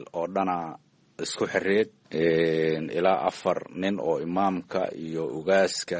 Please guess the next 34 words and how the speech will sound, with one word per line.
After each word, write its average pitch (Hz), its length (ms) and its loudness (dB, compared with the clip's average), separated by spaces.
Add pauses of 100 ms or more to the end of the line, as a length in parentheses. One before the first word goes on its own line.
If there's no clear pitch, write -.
iyo 80 280 -8
Maxamed 87 400 -4
Cabdi 85 300 -4
Shidde 78 380 -6
iyo 78 220 -6
nin 95 200 -2
dhinta 85 260 -6
ay 73 120 -8
yihiin, 85 420 -6
ay 78 240 -6
dhinto 76 360 -6
la 85 100 -2
dhihi 85 240 -4
jiray 76 260 -6
Ciise 80 240 -4
Macalima, 82 580 -6
boqol - 220 -8
soddon 90 220 -6
iyo - 80 -6
shanta 87 200 -6
ku 95 120 -6
jiray. 104 280 4 (500)
Hoosaa 98 380 4
loo 92 220 -2
daadegayay, 104 680 2
igaa 98 220 0
saxiixa 101 420 -4
lahaay. 101 280 0 (380)
Odayaasha 92 720 4
jifada 85 500 0
qaadata 85 520 0
xildhibaanka 90 800 0 (100)
ayaa 90 260 -2 (100)
keenaysay, 98 720 0